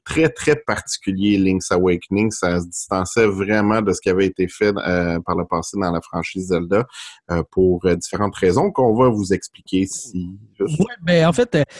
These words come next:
Speaker 2: la première vraie, euh, patente qui a marqué, c'est le fait qu'on réussit à conjuguer, euh, le premier Legend of Zelda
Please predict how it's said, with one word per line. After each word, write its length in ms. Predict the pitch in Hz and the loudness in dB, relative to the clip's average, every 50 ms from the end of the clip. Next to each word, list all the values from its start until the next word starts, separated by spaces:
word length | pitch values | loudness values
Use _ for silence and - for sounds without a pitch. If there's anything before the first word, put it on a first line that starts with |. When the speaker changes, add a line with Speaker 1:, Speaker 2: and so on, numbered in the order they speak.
| - - - - | -20 -8 -2 2
Speaker 2:
la 140 | 147 160 | 2 2
première 460 | 151 - - 190 185 190 233 254 247 180 | 2 2 2 2 4 4 4 4 4 2
vraie, 580 | 147 143 160 147 147 175 190 202 208 208 190 147 | 2 2 0 2 4 4 4 4 4 2 2 2
euh, 180 | 151 143 139 | 2 2 2
patente 540 | 135 - - 160 151 - 175 190 202 190 175 - - _ | 2 0 -2 0 2 2 2 2 2 0 -4 -8 -14 _
qui 300 | - - 147 147 160 170 | -14 -8 -4 0 0 0
a 140 | 143 135 139 | 0 -2 -4
marqué, 560 | 151 151 151 143 - - - 196 220 226 214 | -2 -2 -2 -4 -4 -6 -4 -2 -2 -2 -2
c'est 340 | - - - - 208 214 226 | -6 -8 -6 -2 0 0 2
le 160 | 202 185 156 | 4 2 2
fait 220 | - - 220 214 - | 2 0 -4 -4 0
qu'on 180 | - 165 160 147 | 2 2 2 2
réussit 460 | 147 180 202 202 - - - 277 247 | 4 2 2 2 2 0 0 0 2
à 100 | 175 151 | 0 0
conjuguer, 760 | - - 196 208 208 185 160 147 156 139 135 160 185 202 214 - _ _ - - - - - _ - - | 0 0 2 4 4 4 4 4 2 0 2 2 2 0 0 -6 _ _ -20 -20 -20 -20 -20 _ -6 0
euh, 160 | 143 135 131 127 | 2 2 4 4
le 160 | 131 139 151 | 6 4 4
premier 640 | 139 - - - 165 175 165 160 156 185 196 208 208 | 4 2 0 2 4 4 4 4 4 4 4 4 2
Legend 380 | 170 147 151 151 143 180 180 180 | 2 0 0 2 2 2 2 2
of 120 | 170 143 | 2 0
Zelda 480 | 127 147 135 131 135 170 175 185 - | 0 -2 -2 0 0 0 0 0 0